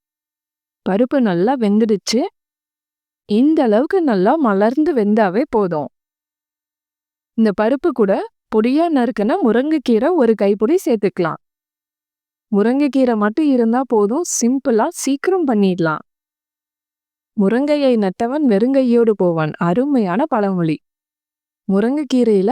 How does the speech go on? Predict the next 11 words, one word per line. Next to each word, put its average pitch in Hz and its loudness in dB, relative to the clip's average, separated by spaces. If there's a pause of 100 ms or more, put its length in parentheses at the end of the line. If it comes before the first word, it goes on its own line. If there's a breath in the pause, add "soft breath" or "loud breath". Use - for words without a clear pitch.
(140)
அவ்வளோ 196 2
சத்து 220 -4
இருக்கு. 226 0 (120)
வாரத்துல 233 -2
ஒரு 190 2
முறையாவது 220 0
இந்த 302 0
கீரையை 196 2
சாப்பிடணும். 170 -2 (680)
நல்லா 208 2
கலந்துட்டு 233 0